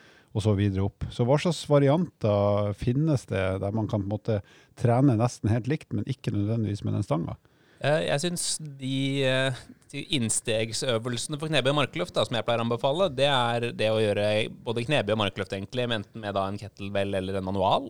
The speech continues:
Speaker 2: eh,
Speaker 1: Mm.
Speaker 2: der man i knebøy da holder en manual eller kettlebell på brystet, der man holder den nært inntil brystet i hendene, noe som gjør at tyngdepunktet, eh, flytter seg litt fra, det, fra stangens plassering, eh, noe som gjør at ofte bevegelsen er litt enklere å balansere,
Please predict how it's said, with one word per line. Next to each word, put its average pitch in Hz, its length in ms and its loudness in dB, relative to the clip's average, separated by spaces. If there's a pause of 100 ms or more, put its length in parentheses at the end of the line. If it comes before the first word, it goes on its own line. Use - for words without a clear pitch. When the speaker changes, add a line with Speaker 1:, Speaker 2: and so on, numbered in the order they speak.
Speaker 2:
eh, 117 540 2
Speaker 1:
Mm. 120 40 -4
Speaker 2:
der 113 100 2
man 110 300 2
i 104 160 -6
knebøy 120 380 2
da 131 120 8
holder 104 340 2
en 104 160 0 (140)
manual 104 340 4
eller 104 140 0
kettlebell 104 540 -4 (280)
på 98 340 -2
brystet, - 400 -4 (180)
der - 80 -12
man 117 120 -4
holder 101 200 0
den 107 280 -4
nært 107 240 -2
inntil 113 200 0
brystet 117 480 -2
i 110 240 -4
hendene, 107 340 -4 (600)
noe 139 100 -4
som 127 120 -4
gjør 113 120 6
at 117 80 2
tyngdepunktet, 104 540 -4
eh, 107 1080 -2
flytter 123 240 -2
seg 104 120 -2
litt 185 240 -8
fra, 135 200 0
det, 127 100 2 (220)
fra 127 120 0
stangens 131 480 0
plassering, 180 500 0
eh, 131 300 2
noe 127 100 4
som 120 120 0
gjør 110 100 6
at 113 100 0
ofte - 180 -2
bevegelsen 101 440 -2
er 147 40 4
litt - 140 -6
enklere 117 320 0
å 107 40 2
balansere, 117 600 2